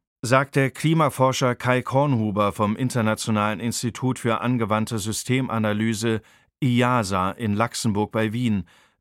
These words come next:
wenngleich er nachschiebt: Aber es ist durchaus plausibel, dass der Klimawandel den Trend beeinflusst. Sicher ist zwar, dass sich die Arktis in den bodennahen Schichten übermäßig stark erwärmt.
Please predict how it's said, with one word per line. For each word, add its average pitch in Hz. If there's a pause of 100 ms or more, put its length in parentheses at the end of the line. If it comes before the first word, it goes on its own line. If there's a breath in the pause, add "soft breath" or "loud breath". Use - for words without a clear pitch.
wenngleich 135
er 139
nachschiebt: 131 (560 soft breath)
Aber 143
es 139
ist -
durchaus 135
plausibel, 123
dass 101
der 107
Klimawandel 120
den 113
Trend 107
beeinflusst. 113 (920)
Sicher 147
ist -
zwar, 127
dass 127
sich 123
die 127
Arktis 127
in 107
den 101
bodennahen 107
Schichten 120
übermäßig 110
stark 110
erwärmt. 110